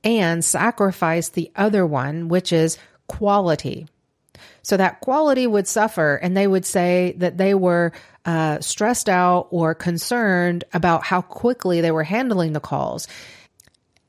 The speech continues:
So I took that to heart and realized that you can't keep giving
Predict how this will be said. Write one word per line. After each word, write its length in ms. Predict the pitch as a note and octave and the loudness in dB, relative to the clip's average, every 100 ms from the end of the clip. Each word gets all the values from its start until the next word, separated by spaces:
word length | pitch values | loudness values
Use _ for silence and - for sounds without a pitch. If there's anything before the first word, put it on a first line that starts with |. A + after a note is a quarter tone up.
| _ | _
So 180 | - G#3+ | 0 2
I 140 | G#3 | 2
took 260 | G#3+ E4+ E4+ | 0 -2 0
that 180 | D#4+ C#4 | -2 -2
to 60 | D#3+ | -6
heart 460 | - D4 C#3+ - F#3 | 0 2 2 -2 -2
and 200 | F3 F3 | -2 2
realized 680 | A#3+ G#3+ D3 C#3 C3+ - - - _ - | 2 2 0 -4 -6 -8 -10 -20 _ -6
that 400 | F3+ F#3 F3+ - | 0 2 2 -2
you 100 | G3+ | -6
can't 480 | - C4 C4+ C4 - | -4 -2 0 -2 -4
keep 300 | - A#3 G3+ | -4 -4 0
giving 520 | G#3+ G3 F#3 F3+ | 2 2 0 0